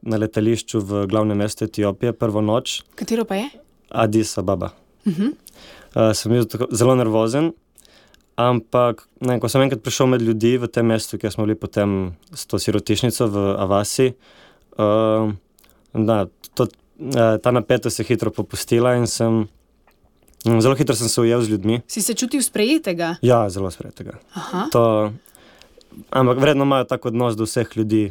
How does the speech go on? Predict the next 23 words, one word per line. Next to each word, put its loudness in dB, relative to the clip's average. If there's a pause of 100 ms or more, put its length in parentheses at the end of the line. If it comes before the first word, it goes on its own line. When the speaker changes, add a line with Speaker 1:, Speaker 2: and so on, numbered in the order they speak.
(140)
Speaker 1:
gostov, -2
da 0 (600)
si -8
takoj 0
sprejet. 0
Otroci 0
so -2
navdušeni, 0
ko -8
vidijo, 2 (380)
eh, 0 (400)
nove 4
obraze, 2 (440)
ker -6
recimo 0
ljudje, 2
ki -6
so -4
zaposleni 0
v 0
sirotišnici, -2
jim 2 (340)
zmanj-, 0